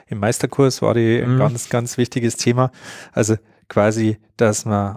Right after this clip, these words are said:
Speaker 1: Alkohol, äh, in Verbindung mit Sauerstoff, den Sauerstoff kriegen wir eben über diesen Angel's Share oder eben über diese nichte-, Nicht-Gasdichtheit des Fasses.
Speaker 2: Mhm. Genau.
Speaker 1: Aber Alkohol und Sauerstoff,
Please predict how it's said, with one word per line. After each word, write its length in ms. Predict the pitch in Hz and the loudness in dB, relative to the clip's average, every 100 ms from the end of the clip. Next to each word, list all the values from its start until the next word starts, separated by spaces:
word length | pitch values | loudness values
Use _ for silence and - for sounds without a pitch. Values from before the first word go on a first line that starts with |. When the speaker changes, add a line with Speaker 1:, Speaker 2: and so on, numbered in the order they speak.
| - | -2
Speaker 1:
Alkohol, 840 | 123 160 - 143 151 165 170 170 _ _ | 0 0 -2 0 2 4 2 -4 _ _
äh, 320 | 160 127 120 - | 2 4 4 2
in 120 | 117 | -6
Verbindung 640 | 131 - 139 151 151 143 | -6 -2 0 2 0 -2
mit 200 | 120 107 | -4 -4
Sauerstoff, 720 | - - 110 170 165 - 175 | -2 0 2 2 0 0 -2
den 140 | - 113 | -2 -2
Sauerstoff 540 | 104 117 139 135 - - | 2 2 0 -4 -6 -12
kriegen 240 | - 127 | -6 -2
wir 80 | 120 | 0
eben 180 | 120 117 | -2 -2
über 160 | 113 | -4
diesen 280 | 110 123 117 | -4 -6 -8
Angel's 400 | 117 123 - 151 | -4 -4 -4 -4
Share 400 | - 123 120 139 | -2 2 4 2
oder 320 | 113 113 110 | 0 2 2
eben 300 | - 117 117 | 0 -4 -6
über 300 | 117 160 120 | -8 -6 -2
diese 260 | 120 127 113 | -2 -2 -2
nichte-, 680 | 113 151 - - 127 127 123 - | 0 -2 -4 -2 2 4 2 -6
Nicht-Gasdichtheit 1400 | 135 151 - - - 110 123 - 135 - - 131 - - | -2 -2 -2 -6 0 2 0 -2 -4 -4 -2 -2 -2 -8
des 120 | - | -8
Fasses. 540 | - 131 - 196 113 117 | 0 0 2 0 0 -2
Speaker 2:
Mhm. 80 | 147 - - - - - | -4 -10 -20 -20 -20 -8
Genau. 220 | 107 104 113 | -8 -8 -2
Speaker 1:
Aber 420 | 123 113 113 110 | 2 4 4 2
Alkohol 340 | 127 151 139 | 0 2 2
und 120 | 131 117 | 2 2
Sauerstoff, 880 | 120 165 160 - 160 - - - | 2 4 2 2 2 0 -14 -16